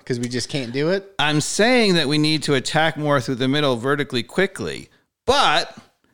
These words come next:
Speaker 2: have we really scored more goals up the middle?
Speaker 1: Um, well, not until recently. I would, if you did this on a timeline, I'm gonna say yes. If you did, if you looked at the last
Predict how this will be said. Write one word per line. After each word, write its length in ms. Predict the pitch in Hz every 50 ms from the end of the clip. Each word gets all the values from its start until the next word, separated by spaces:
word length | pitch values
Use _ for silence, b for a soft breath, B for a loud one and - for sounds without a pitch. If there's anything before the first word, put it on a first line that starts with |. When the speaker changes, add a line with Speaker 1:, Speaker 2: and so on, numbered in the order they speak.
| _ _
Speaker 2:
have 260 | - - 147 156 143
we 160 | 147 156 151
really 360 | 139 123 131 147 175 185 220 220
scored 380 | - - - 202 196 196 190 196
more 220 | 190 185 185 185
goals 280 | 196 185 185 196 190 185
up 180 | 175 175 -
the 80 | - 165
middle? 420 | 156 156 165 190 220 247 240 214 - _ _ _ _ _ _ _ _ _ _ _ - b b b b b b b b b b b _ _ _ _ _
Speaker 1:
Um, 600 | - 135 151 160 175 180 180 190 190 190 180 170 B B B B B _ _ _ _ _ _ _ _ _ _
well, 540 | - 147 147 135 131 127 127 120 - _ _ _ _
not 220 | - 139 147 151 160
until 240 | 147 - 156 135 113
recently. 680 | 117 143 196 180 - 151 120 107 113 117 123 131 - _ _ _
I 100 | 135 147
would, 140 | 147 147 -
if 180 | 151 - -
you 120 | 170 190 185
did 200 | 156 180 170 151
this 180 | 165 160 - -
on 100 | 147 139
a 80 | 123
timeline, 680 | 110 - 127 131 147 156 170 180 185 190 196 202 202 190 B B B B B -
I'm 80 | 131 131
gonna 120 | 123 117
say 160 | - 127 123
yes. 540 | 117 107 107 110 131 - - - - - - b b b b
If 60 | _ -
you 80 | 156
did, 260 | 143 160 165 156 143 -
if 120 | 147 127
you 100 | 156 185
looked 200 | 196 185 165 -
at 60 | 165
the 100 | 143 143
last 480 | 131 131 135 139 139 127 - - -